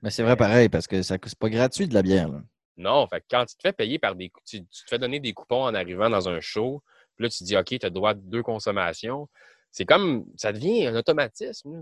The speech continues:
Speaker 2: Tu sais, c'est ça, c'est ça ta vie un peu, là.
Speaker 1: Ben
Speaker 2: Fait
Speaker 1: oui,
Speaker 2: que,
Speaker 1: ben oui.
Speaker 2: ouais, fait que ça devient normal. Puis, euh, tu deviens, à cette heure, je le fais. Je sors d'un, je vais dans un bar faire un show d'humour, là, puis, euh, je le fais pareil, là. Je veux dire, j'ai pas de misère. Je vois pas quelqu'un, euh,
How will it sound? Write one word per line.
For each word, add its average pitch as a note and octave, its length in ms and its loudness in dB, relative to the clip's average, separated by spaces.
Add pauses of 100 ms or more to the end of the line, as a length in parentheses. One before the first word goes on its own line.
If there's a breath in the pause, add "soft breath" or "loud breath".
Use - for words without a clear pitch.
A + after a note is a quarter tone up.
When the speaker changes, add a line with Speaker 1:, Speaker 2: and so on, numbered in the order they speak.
Speaker 2:
Tu F3 80 -20
sais, - 60 -16
c'est - 160 -12
ça, E3+ 100 -12
c'est A#2 160 -12
ça G3+ 160 -6
ta D#3 180 -4
vie B2+ 380 -12
un D3 100 -10
peu, G3 260 -8
là. D#3 200 -6
Speaker 1:
Ben A2+ 120 0
Speaker 2:
Fait C3+ 40 4
Speaker 1:
oui, A#2+ 200 4
Speaker 2:
que, F#2+ 60 2
Speaker 1:
ben C#3 100 4
oui. B2+ 160 2 (500)
Speaker 2:
ouais, D#3 160 -2 (160)
fait D#3+ 80 -18
que - 80 -20
ça - 80 -8
devient G#2 180 -2
normal. D3+ 460 2 (300)
Puis, F#2 120 -6
euh, F#2 100 0
tu - 160 -12
deviens, A2 520 -6 (320 soft breath)
à F#2+ 140 2
cette - 120 -2
heure, D3 220 10
je G2+ 100 2
le F#2 60 2
fais. C3+ 360 2
Je - 60 -4
sors D#3+ 200 8
d'un, C#3 180 6 (140)
je G2 180 -4
vais D#3 60 8
dans B2+ 400 2
un A2 80 6
bar D3+ 200 10
faire G#2 120 4
un F#2 80 2
show A#2 260 0
d'humour, A#2+ 360 0
là, A#2 160 -8
puis, D#2+ 160 -16
euh, D2 40 -12 (160)
je E2+ 60 -8
le D#2+ 100 -10
fais A2+ 80 -4
pareil, B2+ 380 0
là. E3 100 -8
Je B2 80 -12
veux F#2+ 80 -10
dire, G#2+ 120 -8
j'ai F#2 100 -8
pas C3+ 100 -6
de F3 60 -6
misère. D#3 280 -2 (140)
Je B2+ 60 -18
vois A2 120 -4
pas F#3+ 120 0
quelqu'un, F3 320 -2
euh, C#3 340 -2